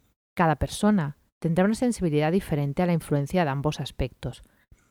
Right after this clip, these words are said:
Habrá personas a las que las circunstancias externas les afectarán más y pondrán más atención ahí, como habrá quien tenga más facilidad que otros para ser un maestro de sus estados internos y necesitará menos de lo externo.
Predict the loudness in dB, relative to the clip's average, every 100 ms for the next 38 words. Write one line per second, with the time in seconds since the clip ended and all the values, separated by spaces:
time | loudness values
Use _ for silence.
0 | _ _ -4 0 0 0 0 2 4 2
1 | 0 0 -2 -2 -6 -4 -4 -2 -2 -2
2 | -4 -8 2 2 4 2 0 -2 -6 -8
3 | 0 2 4 2 0 -6 _ -2 0 0
4 | 0 0 0 -2 -6 -2 0 0 2 0
5 | -2 _ _ _ _ _ _ _ 0 2
6 | 2 2 2 2 2 2 2 0 -2 -6
7 | -2 0 0 2 2 2 -2 -2 -4 -4
8 | 2 4 4 4 2 -2 -4 -4 -4 -8
9 | -8 -6 -2 -2 -2 -6 0 0 0 -4
10 | -10 -4 0 0 -2 -6 -6 -4 0 0
11 | 0 0 -2 -6 -8 -6 -6 -8 -12